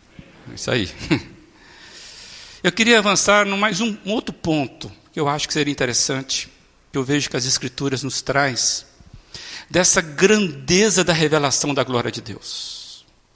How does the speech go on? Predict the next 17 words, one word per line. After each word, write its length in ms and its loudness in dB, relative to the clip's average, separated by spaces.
Nós 140 -2
já 60 2
vimos 260 0
duas. 640 0
Consegue 340 0
lembrar 380 2
ainda? 320 -4
A 100 -2
primeira, 520 2
a 80 -2
glória 240 4
de 100 0
Deus 560 0
dá 140 0
um 100 -4
chute 560 0
no 100 -4